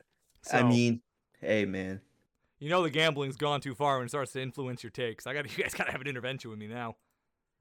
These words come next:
Speaker 2: Uh, basically, you're, you're,
Speaker 1: But
Speaker 2: you're one step away from point shaving.
Speaker 1: <laughs> Me. <laughs> It's when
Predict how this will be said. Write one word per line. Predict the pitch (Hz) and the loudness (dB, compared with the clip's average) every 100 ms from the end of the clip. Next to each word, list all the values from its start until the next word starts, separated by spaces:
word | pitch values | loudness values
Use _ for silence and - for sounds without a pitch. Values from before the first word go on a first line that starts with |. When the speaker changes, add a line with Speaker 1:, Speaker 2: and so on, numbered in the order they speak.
| - - _ _ _ - - - - | -20 -20 _ _ _ -20 -20 -14 -8
Speaker 2:
Uh, | 113 | 0
basically, | 113 147 143 123 120 117 92 - _ _ | 4 4 2 0 2 2 2 -4 _ _
you're, | 104 101 | -2 2
you're, | 104 | 2
Speaker 1:
But | 98 | 0
Speaker 2:
you're | 107 101 | 2 4
one | 101 113 | 4 2
step | 117 120 110 | 2 0 2
away | 104 | 2
from | 101 101 | 0 -2
point | - 104 87 | -4 -4 -4
shaving. | - 95 95 95 - _ - | -6 -4 -4 -8 -12 _ -10
Speaker 1:
<laughs> | - - - - - _ _ _ _ _ _ 247 294 | -4 -2 -2 -8 -16 _ _ _ _ _ _ -12 -10
Me. | 165 196 156 - | 2 4 4 2
<laughs> | 180 196 - | -8 -10 0
It's | 254 - | 2 4
when | 233 | 2